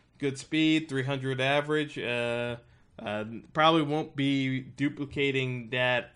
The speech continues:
for many years, but I think Cain will s-, definitely settle into that, uh, two eighty, two ninety range, uh, for the bulk of his, uh, contract. So I think maybe you get, uh, a year or two,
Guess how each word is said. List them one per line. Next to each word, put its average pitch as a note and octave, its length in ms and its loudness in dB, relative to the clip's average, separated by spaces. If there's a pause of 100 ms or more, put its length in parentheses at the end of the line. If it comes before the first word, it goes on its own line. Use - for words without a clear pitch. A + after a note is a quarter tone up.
for A2 140 -6
many E3+ 300 2
years, A2+ 400 0
but A2 140 -4
I A2+ 80 0
think D3+ 320 -6 (320)
Cain D#3 320 0
will B2+ 140 -2
s-, - 240 -10
definitely C3 680 -2 (100)
settle C3 380 -2
into C3 280 -4
that, A#2 320 0 (320)
uh, G2 300 -6 (220)
two C#3+ 300 0
eighty, C3+ 260 2
two C3 200 -6
ninety B2+ 440 0
range, A#2+ 640 -2
uh, G2+ 300 -6
for - 260 -8
the G2+ 80 -8
bulk B2+ 400 0
of G#2+ 200 -4
his, G#2 320 -8 (440)
uh, F#2+ 420 -8 (280)
contract. C#3+ 440 -2
So A#2 120 -2
I A#2 80 0
think C3 200 -2
maybe B2+ 220 0
you A#2 80 -6
get, A#2 320 -2
uh, F#2+ 280 -8 (300)
a G#2+ 60 -4
year B2 240 0
or B2 60 0
two, B2 440 -4